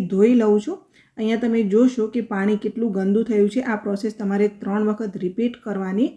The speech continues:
અને ત્યારબાદ ધાણાને એક કિચન ટોવેલ ઉપર આ રીતે પાથરી દેવાનું, એકદમ ખુલ્લા કરી દેવાના છે. તો અહીંયા જો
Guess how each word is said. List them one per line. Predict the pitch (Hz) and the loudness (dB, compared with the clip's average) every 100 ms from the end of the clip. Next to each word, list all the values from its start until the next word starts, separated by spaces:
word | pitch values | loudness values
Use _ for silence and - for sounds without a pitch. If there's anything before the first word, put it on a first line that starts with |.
| _ _ - | _ _ -6
અને | 220 220 | -2 0
ત્યારબાદ | 220 214 226 240 262 262 - _ _ 202 | 4 4 4 4 2 0 -10 _ _ 0
ધાણાને | 233 226 240 240 240 269 262 | 2 4 6 8 8 6 4
એક | 254 254 - _ | 2 2 -16 _
કિચન | 247 240 254 262 | -4 2 6 6
ટોવેલ | 254 196 220 226 | 6 2 4 4
ઉપર | 202 202 226 | 2 0 -4
આ | 240 220 202 | -4 2 2
રીતે | 202 233 254 254 | 4 4 2 0
પાથરી | 202 180 240 240 208 | -6 -6 -2 2 2
દેવાનું, | 208 226 233 | 2 2 2
એકદમ | 190 240 254 | 2 4 2
ખુલ્લા | 254 208 196 240 247 | 2 2 4 4 2
કરી | 240 226 | 2 4
દેવાના | 208 196 196 196 | 2 0 0 -2
છે. | 269 330 - _ _ _ _ _ _ _ _ - | -6 -8 -10 _ _ _ _ _ _ _ _ -4
તો | 202 208 | 0 2
અહીંયા | 233 226 | 2 4
જો | 208 | 4